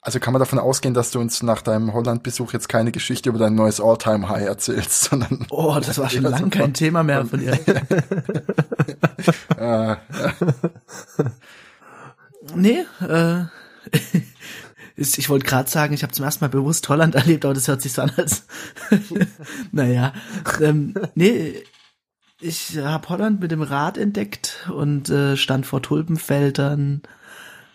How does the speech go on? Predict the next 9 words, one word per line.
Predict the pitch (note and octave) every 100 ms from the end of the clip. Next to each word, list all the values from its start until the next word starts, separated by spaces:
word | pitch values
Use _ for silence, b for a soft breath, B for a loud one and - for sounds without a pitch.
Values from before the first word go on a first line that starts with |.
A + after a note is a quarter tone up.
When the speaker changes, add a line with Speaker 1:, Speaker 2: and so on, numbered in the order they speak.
| B B B _ -
Speaker 2:
hab | C#3+ B2+ - - -
komische | - E3+ F3+
Dinge | E3 G#3+ A3
gegessen, | D3 D#3+ E3+ F#3+
die | D#3
haben | D3+ D3 C#3+
ein | C#3
witziges | G3+ - F3 D#3+ - - -
Nationalgericht. | - D3 D3 C#3+ C#3 C3+ G3+ C#3+ C#3 G3+ -